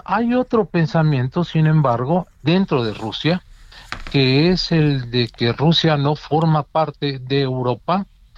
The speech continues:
y que tiene otra cultura, otra religión, y que tiene que ser el centro de atracción de los países euroasiáticos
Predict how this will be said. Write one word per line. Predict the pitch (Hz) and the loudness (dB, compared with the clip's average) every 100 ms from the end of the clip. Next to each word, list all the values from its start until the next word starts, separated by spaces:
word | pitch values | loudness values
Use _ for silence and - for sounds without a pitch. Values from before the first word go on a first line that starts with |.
| - - - | -20 -20 -6
y | 151 147 143 135 | 0 2 2 0
que | - 131 | -2 -2
tiene | - 143 143 147 | 0 0 2 2
otra | 135 143 - 156 | 2 0 0 -2
cultura, | - 180 - 196 156 185 208 - - - | -2 -4 0 2 4 2 -2 -10 -20 -4
otra | 143 139 147 | -4 0 0
religión, | 147 151 165 165 175 170 180 220 - _ _ - - | 0 0 0 -2 0 2 2 -2 -8 _ _ -20 -4
y | 151 | -4
que | 139 147 | -2 -2
tiene | 135 147 151 165 | 0 2 2 2
que | 175 | 0
ser | 156 165 151 | 0 0 2
el | 151 147 | 0 -2
centro | - 160 160 156 165 160 160 165 165 151 | -2 2 2 2 2 2 2 2 -2 -4
de | 123 139 139 147 151 151 143 139 135 123 110 - | -2 0 2 2 2 4 2 2 0 -2 -4 -4
atracción | 131 117 123 120 - 156 156 156 180 - - - - - | -4 -2 -2 -2 -2 0 2 2 -2 -6 -16 -20 -20 -8
de | 123 127 127 143 147 | 0 2 4 4 4
los | 151 147 | 2 0
países | - 127 131 139 - 147 143 - | 0 -2 0 -2 0 0 0 0
euroasiáticos | 127 120 113 107 139 135 - 95 - 107 - | -2 0 -2 -2 0 0 -2 -10 -4 -4 -4